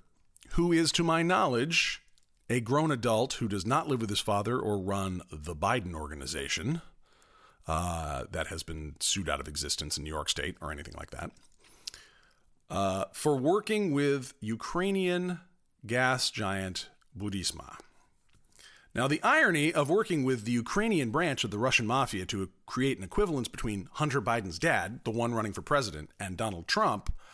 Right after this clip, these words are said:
whose lawyer, Michael Cohen, was part of the Ukrainian branch of the <laughs> Russian mafia in Brooklyn, is pretty intense.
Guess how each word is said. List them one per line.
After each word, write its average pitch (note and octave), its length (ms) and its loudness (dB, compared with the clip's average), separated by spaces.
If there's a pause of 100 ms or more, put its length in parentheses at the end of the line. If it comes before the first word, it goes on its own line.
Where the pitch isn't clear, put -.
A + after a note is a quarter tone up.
(420)
whose B2+ 240 0
lawyer, C#3 340 4
Michael A2+ 320 0
Cohen, C3+ 480 0
was A#2+ 240 2
part - 400 2
of - 60 -6
the A2 80 -4
Ukrainian G2 420 -2
branch F2 500 -4
of G#2 120 -2
the A2+ 80 0
<laughs> - 80 2
Russian A2+ 260 4
mafia F#2+ 640 -4
in F#2 120 -6
Brooklyn, D#3 500 2 (400)
is B2 160 0
pretty C3+ 280 0
intense. D#2 460 -6